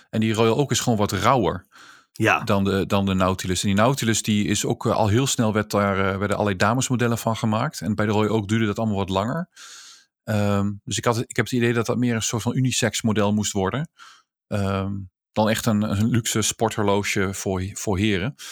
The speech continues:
Speaker 1: Ehm, ja, en, eh, ja, ik, eh, ik, ik heb zelf de Royal Oak Jumbo gehad.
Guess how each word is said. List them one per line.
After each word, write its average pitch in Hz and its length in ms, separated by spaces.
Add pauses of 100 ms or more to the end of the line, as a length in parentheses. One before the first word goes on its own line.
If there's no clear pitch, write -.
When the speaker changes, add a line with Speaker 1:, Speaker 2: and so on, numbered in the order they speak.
(480)
Speaker 1:
Ehm, 95 720 (840)
ja, 110 220
en, 117 140
eh, 104 100 (120)
ja, 104 320
ik, - 200
eh, 98 340 (400)
ik, - 180
ik 120 220
heb - 100
zelf 123 240
de 113 240
Royal 110 260
Oak 107 140
Jumbo 123 340
gehad. 120 420